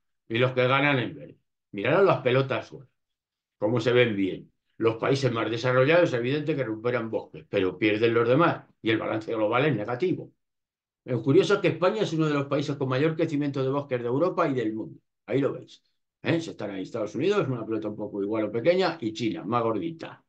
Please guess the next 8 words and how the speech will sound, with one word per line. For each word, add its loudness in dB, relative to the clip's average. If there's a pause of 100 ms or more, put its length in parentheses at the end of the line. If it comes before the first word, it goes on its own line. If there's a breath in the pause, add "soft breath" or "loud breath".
(680)
¿Eh? 0
Claro, -2
proporcional 2
a 0
la -4
superficie. -4 (640)
¿Eh? -12 (380 loud breath)
¿Eh? 0